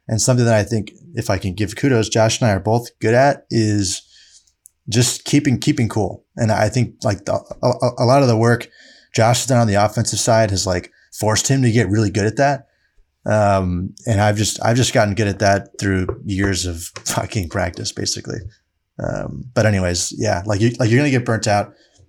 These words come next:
Just, just, uh, stay mindful of, of how startup life is changing you, and just make sure that you're happy with those changes. Try and, try and mitigate the ones that, that, that you don't like,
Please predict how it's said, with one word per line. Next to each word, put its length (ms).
Just, 240
just, 320
uh, 140
stay 240
mindful 500
of, 200
of 140
how 500
startup 440
life 240
is 80
changing 400
you, 220
and 100
just 160
make 120
sure 140
that 60
you're 140
happy 240
with 100
those 160
changes. 460
Try 180
and, 160
try 160
and 80
mitigate 340
the 80
ones 280
that, 340
that, 280
that 140
you 60
don't 180
like, 320